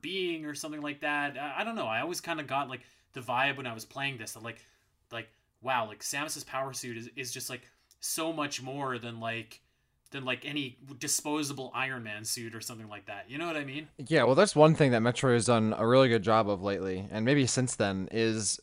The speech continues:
Speaker 2: making it kind of difficult to understand <laughs> what exactly the suit is. Um, and, but that's, I think, where the be-, the idea, uh,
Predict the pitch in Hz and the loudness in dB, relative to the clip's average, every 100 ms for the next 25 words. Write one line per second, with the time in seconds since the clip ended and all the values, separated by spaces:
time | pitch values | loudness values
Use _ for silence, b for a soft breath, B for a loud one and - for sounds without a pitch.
0 | - 117 147 180 175 127 175 170 139 151 | -6 2 2 4 2 8 8 10 8 4
1 | - 170 165 139 139 139 - 139 156 156 | 6 2 6 6 6 2 2 6 6 6
2 | 143 151 147 165 170 190 160 - 147 151 | 4 4 8 8 10 8 8 4 2 4
3 | 196 208 - B B B B 120 120 117 | 2 2 -8 B B B B 4 4 4
4 | 117 117 - - - _ - 127 147 170 | -2 -6 -10 -20 -20 _ -4 2 6 6
5 | - - 139 139 180 143 143 139 127 101 | 4 2 2 2 0 2 2 4 2 0
6 | 127 92 123 117 113 95 123 120 104 - | -2 0 4 6 4 4 6 6 6 4
7 | 104 101 98 92 | 2 2 0 -2